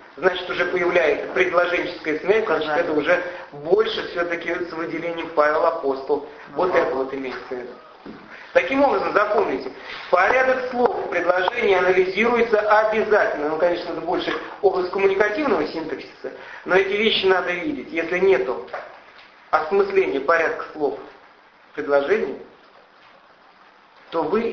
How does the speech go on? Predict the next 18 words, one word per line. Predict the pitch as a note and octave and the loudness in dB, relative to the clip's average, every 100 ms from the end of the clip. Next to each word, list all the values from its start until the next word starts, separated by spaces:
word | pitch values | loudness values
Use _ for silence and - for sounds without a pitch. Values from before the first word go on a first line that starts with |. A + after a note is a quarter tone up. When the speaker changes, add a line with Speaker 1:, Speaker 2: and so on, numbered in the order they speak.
| - | -6
Speaker 1:
не | D#3+ D#3 | -8 -6
видите | F#3 F#3 G3 F#3+ | -6 -6 -6 -4
инверсии. | F#3 D#3+ C3 - - - - - - - _ _ _ _ _ _ - | -4 -2 -4 -4 -12 -20 -20 -20 -20 -20 _ _ _ _ _ _ -20
Если | - D#3 | -10 -6
вы | E3 | -4
не | E3 E3 | -4 -8
видите | D#3+ - | -10 -10
инверсии, | E3 F3+ C4 - C#3 - - - | -6 -2 -2 -2 -8 -10 -18 -6
то | D3+ | -4
не | D#3+ | -2
вы | F#3 A#3 | -2 -2
не | E3+ E3 | -2 -4
видите, | G3 F#3+ E3 | -4 -4 -4
соответственно, | D#3+ D3+ D#3 E3+ E3+ D#3+ D3+ - - - - - | 0 0 0 -6 -6 -6 -6 -10 -12 -12 -14 -10
а, | - C#3+ C3+ | 0 2 2
в | D3 | 2
данном | F3 F3 - | 2 0 -4
случае | F3+ F3 F3 D#3 | -4 -2 -2 -4